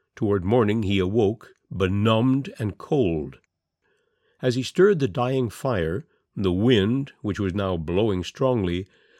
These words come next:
brought to his cheek that which caused the blood to leave it,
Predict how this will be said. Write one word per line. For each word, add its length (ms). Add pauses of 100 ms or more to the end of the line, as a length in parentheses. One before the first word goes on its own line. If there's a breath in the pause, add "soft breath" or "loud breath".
(120)
brought 320
to 140
his 140
cheek 460 (300)
that 380
which 200
caused 400
the 120
blood 560
to 120
leave 380
it, 260